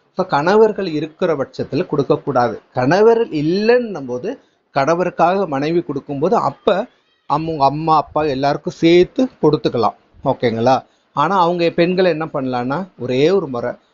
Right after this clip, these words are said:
அவங்கள நினைச்சு, அவங்களுக்கு பிடிச்சதை செஞ்சு, இலை போட்டு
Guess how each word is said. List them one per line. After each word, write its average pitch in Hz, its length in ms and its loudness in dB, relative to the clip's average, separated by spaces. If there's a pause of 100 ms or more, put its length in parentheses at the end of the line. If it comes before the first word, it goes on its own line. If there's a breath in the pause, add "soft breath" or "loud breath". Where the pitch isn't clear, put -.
(160)
அவங்கள 117 320 -2
நினைச்சு, 160 520 0
அவங்களுக்கு 117 580 -2
பிடிச்சதை 160 300 2 (120)
செஞ்சு, 143 420 -2 (320 loud breath)
இலை 123 280 4
போட்டு 160 520 0